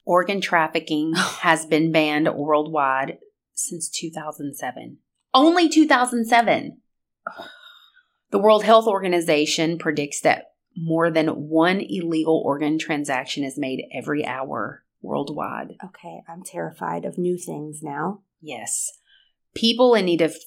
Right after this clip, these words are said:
Speaker 1: a transplant can expect the following wait times on average. A hundred and forty-five days for an adult for a liver, seventy-two days for a child, six months for a heart,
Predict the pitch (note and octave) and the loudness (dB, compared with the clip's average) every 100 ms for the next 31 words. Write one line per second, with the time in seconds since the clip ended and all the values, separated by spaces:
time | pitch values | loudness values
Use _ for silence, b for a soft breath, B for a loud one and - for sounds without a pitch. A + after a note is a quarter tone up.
0 | _ - D#3+ - - F3+ F#3 F#3 - D3 | _ -12 -8 -8 -4 -2 -2 -6 -4 -4
1 | D3+ - - D3+ D3+ - - F3+ _ - | -4 -6 -4 -4 -4 -10 -8 -10 _ -10
2 | D#3+ - - F#3 A#3+ C4+ C4+ A3+ A#3+ C4 | -10 -2 4 4 6 2 2 4 2 2
3 | - - C#3+ C#3+ D3 D3+ D#3+ C#3 C#3 C3 | -8 -10 -8 -8 -4 -4 -4 -8 -16 -12
4 | G2 - - - - _ _ _ _ _ | -12 -12 -8 -8 -8 _ _ _ _ _
5 | _ D#3 - G3 B3+ B3+ B3 F3+ E3+ E3 | _ -2 0 2 4 4 2 0 0 0
6 | C#3+ D3+ C#3+ D3 D#3+ - D3+ C#3 C3+ D3+ | 0 -2 -6 -4 -6 -4 -2 -2 -4 0
7 | D3+ F#3 - - - _ _ _ _ _ | 0 0 -4 -18 -18 _ _ _ _ _
8 | _ _ F3+ F#3 G#3 D3+ D3+ F#3 C#4 - | _ _ 0 2 0 -2 -2 -4 -6 -12
9 | _ _ _ _ _ _ _ - - G3 | _ _ _ _ _ _ _ -8 0 0
10 | F#3+ F#3 F#3+ D3 C3 - C#3+ C#3+ - B2 | 0 -4 -4 -4 -4 -6 -8 -8 -2 -2
11 | A2 F#3+ A3+ _ _ _ _ _ _ _ | -2 -6 -12 _ _ _ _ _ _ _
12 | _ - - B3 - E3+ C#3+ - B2 - | _ -8 0 0 2 -2 -2 0 0 0
13 | - G3 G3 - | 0 -2 -2 -10